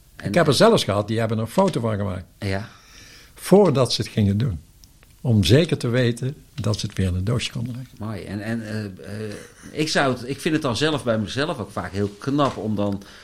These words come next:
Speaker 1: toch stil te staan en te zeggen: van, "Ja, maar die mensen, die zijn niet gek."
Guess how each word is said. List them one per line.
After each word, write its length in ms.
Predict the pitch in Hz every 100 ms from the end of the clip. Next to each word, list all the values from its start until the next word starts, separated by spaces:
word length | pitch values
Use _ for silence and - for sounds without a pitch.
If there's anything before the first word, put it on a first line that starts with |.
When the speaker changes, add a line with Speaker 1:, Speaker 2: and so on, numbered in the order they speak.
| - - - -
Speaker 1:
toch 220 | 175 -
stil 240 | - 131
te 100 | 110
staan 320 | - 107 98 98
en 60 |
te 100 | 95
zeggen: 280 | 95 95 90
van, 80 | 104
"Ja, 80 | 95
maar 100 | 98
die 80 |
mensen, 260 | 101 92 98
die 80 | 85
zijn 180 | 95 87
niet 160 | 92
gek." 180 | 113